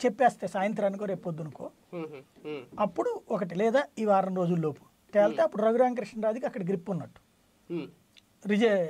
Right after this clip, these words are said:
Speaker 1: రిజెక్ట్ చేస్తే
Speaker 2: Hmm.
Speaker 1: లేదు ఈయనకి నోటీస్ ఇచ్చింది అనుకోండి, ఒక ట్రావెల్ అవుతున్నట్టు.
Speaker 2: అంటే అలా చేస్తారని తెలిసినప్పుడు ఈయన హైకోర్టుకి వెళ్ళాల్సిన పని ఏముంటుంది?
Speaker 1: అదే అనేది హైకోర్టుకి వెళ్ళారంటే అక్కడ డౌట్ వచ్చింది అందుకని.
Speaker 2: Hmm. Hmm.
Speaker 1: హైకోర్టుకి, కోర్టులు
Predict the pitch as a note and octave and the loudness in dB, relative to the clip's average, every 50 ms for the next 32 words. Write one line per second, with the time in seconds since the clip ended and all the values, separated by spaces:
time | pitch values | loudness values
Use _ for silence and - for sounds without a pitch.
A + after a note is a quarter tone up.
0 | E3 F3 G3+ G#3+ A#3+ A#3 A#3 - A3 F#3+ D#3+ - - - - - _ _ _ _ | -2 0 0 2 2 0 0 2 2 2 2 0 -6 -18 -20 -20 _ _ _ _
1 | - D3+ C3 - - _ _ _ _ _ _ - A3 A3 B3+ C4+ C#4 D4 C#4 C4+ | -14 -14 -14 -14 -16 _ _ _ _ _ _ 2 6 8 10 10 10 8 6 2
2 | B3+ A#3+ A#3 F#3+ A3 A3 A#3+ A#3+ G3+ B3 - - A3+ - - A#3+ A3+ A3 G#3+ F#3+ | 2 2 2 0 0 2 2 2 0 0 -2 -2 -4 -6 -4 -2 -2 0 0 -2
3 | F3 G#3 F#3 F3 E3+ F3 G3+ - _ _ _ _ _ - C4 B3 - B3+ - - | -2 -4 -4 -2 -2 -4 -6 -8 _ _ _ _ _ 0 0 2 2 0 -4 -6
4 | - - - A#3+ A#3 A#3+ B3 B3+ A#3 G#3 F3+ E3+ - D3+ B2 - - - G3 A#3+ | -16 -8 0 4 6 6 6 6 4 2 2 0 -4 -12 -18 -16 -8 -2 2 2
5 | G#3+ G#3+ A3 A3 A#3 G#3+ A3 A3+ - A#3+ A3+ A3+ A#3+ A#3 A3 G#3+ - A3+ G#3+ G#3+ | 4 4 2 2 0 -2 -2 0 -2 -2 -2 0 0 0 0 0 0 -2 0 0
6 | A3 A3 G#3 G3+ G3+ G3 A3+ G#3+ - - A3 G#3 G#3 G3+ G3+ G#3+ G3+ - F#3+ F#3 | 0 2 2 2 0 2 0 0 0 0 0 0 0 0 -2 -2 -4 -2 0 0
7 | F#3 F#3 F3+ F#3 F#3+ G3 C4 C4 A#3 G3 D#3+ B2 B2 D#3 F3 F3 - A#3+ A#3 A#3+ | 0 0 0 0 4 6 6 6 6 4 2 -2 -2 -4 -2 0 0 0 0 0
8 | G#3+ B3+ A#3 A#3 B3 B3 A#3+ A#3+ A#3+ A#3 E4 D#4+ D#4 E4 B3 G3 B3 C4+ G3+ C#4 | 0 0 2 6 6 6 6 6 4 2 0 0 2 2 4 4 4 4 4 0
9 | A#3 - - - - - _ _ _ _ - F#3 F#3+ G3 - F#3 - - - - | -2 -2 -4 -16 -16 -18 _ _ _ _ -2 0 2 2 4 2 0 0 -2 -14
10 | _ - D3+ D3 C3 A#2+ - _ _ - F3 F3 E3+ B3 A3+ G#3+ A3+ G#3 B3 G#3+ | _ -10 -10 -8 -10 -10 -14 _ _ -8 -6 -4 -2 -2 -2 -2 -2 -4 -6 -4
11 | F#3+ F#3 F3 E3+ F3 E3 E3+ E3+ - - - G#3 A#3+ A#3 - C4+ B3 A3+ | -2 -2 -4 -4 -4 -6 -8 -10 -6 -2 0 0 0 0 -2 -4 -2 0